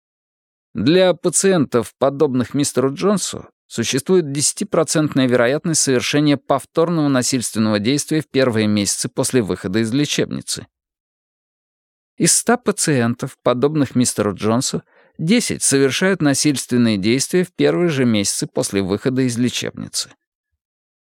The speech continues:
Профессионалы, которым информацию представляли в частотном формате, почти вдвое чаще отвергали возможность выписки, сорок один процент по сравнению с двадцатью процентами опрошенных, которым сведения давали в вероятностном формате.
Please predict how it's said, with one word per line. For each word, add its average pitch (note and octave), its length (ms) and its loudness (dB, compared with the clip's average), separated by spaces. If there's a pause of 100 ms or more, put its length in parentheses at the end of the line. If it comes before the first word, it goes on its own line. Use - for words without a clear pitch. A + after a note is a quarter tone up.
(120)
Профессионалы, G#2+ 1120 0
которым B2 380 0
информацию B2 580 -2
представляли A#2+ 600 0
в - 60 -6
частотном A2 560 -4
формате, G2 560 -2 (400)
почти D3 260 -2
вдвое F3+ 420 4
чаще C3+ 480 0
отвергали A#2+ 520 2
возможность A2 680 0
выписки, - 600 -4 (340)
сорок F3+ 360 0
один C#3+ 320 0
процент D#3+ 520 -2
по G#2+ 120 -4
сравнению A#2+ 500 2
с G#2+ 80 -4
двадцатью D3+ 480 -4
процентами F#2 560 -2
опрошенных, F#2+ 500 -2
которым A2 360 0
сведения C3 420 2
давали A2+ 320 2
в G#2+ 60 -6
вероятностном F#2+ 800 -4
формате. - 600 -10